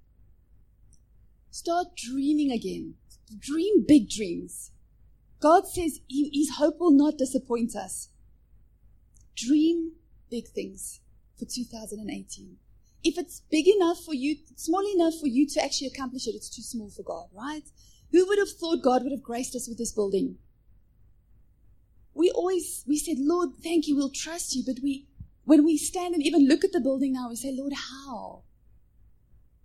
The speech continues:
Because it's way bigger than us, right? We're in a school hall, and the Lord has given us a beautiful home. So start to dream again. Those dreams that you've put aside, those dreams that are dis-, that you think have been disappointed and are on the rocks,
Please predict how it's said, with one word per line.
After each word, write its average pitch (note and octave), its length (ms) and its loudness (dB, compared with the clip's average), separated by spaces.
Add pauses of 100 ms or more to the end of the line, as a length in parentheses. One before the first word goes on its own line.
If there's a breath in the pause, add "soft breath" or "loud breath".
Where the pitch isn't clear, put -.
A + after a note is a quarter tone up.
(140)
Because C4+ 260 -2
it's C4+ 160 -8
way C4 260 4
bigger C4 280 4
than A#3 160 4
us, G3+ 320 -6
right? D4 260 -4
We're F#4 120 -2
in G#4+ 60 -6
a G4+ 60 -8
school G#4 340 -2
hall, G#3+ 400 4 (440)
and D4 120 2
the D#4 60 4
Lord D#4 240 2
has E4+ 120 2
given C#4 220 0
us C#4 160 -4
a G#3 60 -4
beautiful A#3+ 440 -6
home. A3+ 180 -12
So C#4 100 -14
start E4+ 380 -6
to E4 120 -2
dream B3+ 280 0
again. F#3+ 420 -2 (920)
Those F#4 240 8
dreams D#4 280 -2
that E4 140 -6
you've C#4 160 -10
put E4+ 140 -2
aside, C4 460 -2
those D#4 220 0
dreams E4 240 -2
that D4 100 -2
are C4+ 80 0
dis-, B3+ 160 -6
that B3 260 -6
you B3+ 100 -6
think C4+ 280 -6 (100)
have B3 140 -6
been B3 140 2
disappointed B3 600 -6
and A3 80 -8
are G#3 80 -2
on A3 80 -2
the A3+ 100 -4
rocks, - 440 -2